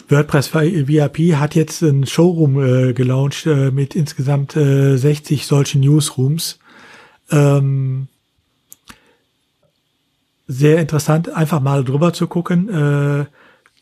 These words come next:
sowohl das Theme als auch, äh, das Newspack Plugin, äh, sind, äh, inzwischen auch zugänglich.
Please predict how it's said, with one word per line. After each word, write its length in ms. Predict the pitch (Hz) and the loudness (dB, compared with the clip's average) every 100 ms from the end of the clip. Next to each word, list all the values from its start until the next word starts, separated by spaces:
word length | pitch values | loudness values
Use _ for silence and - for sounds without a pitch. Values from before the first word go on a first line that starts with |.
| _ _ | _ _
sowohl 680 | - 127 123 143 160 190 202 | -4 -2 2 4 4 2 -2
das 240 | 143 131 - | -4 -4 -2
Theme 280 | 160 175 214 | 2 2 0
als 140 | 143 | 0
auch, 200 | 147 117 | -2 0
äh, 240 | 170 143 143 | 0 2 2
das 180 | 127 | 0
Newspack 760 | 147 139 - 156 139 139 139 135 | 0 0 2 2 2 0 -2 -4
Plugin, 460 | - 151 147 156 196 | -2 -2 2 0 0
äh, 140 | 185 | -2
sind, 380 | 123 139 143 147 | 2 2 0 0
äh, 260 | 160 143 151 | 0 2 0
inzwischen 480 | 180 135 151 143 | -2 -2 -4 -2
auch 160 | 156 127 | -4 -4
zugänglich. 800 | - 151 156 170 180 196 233 - | -2 -2 0 2 2 0 -4 -16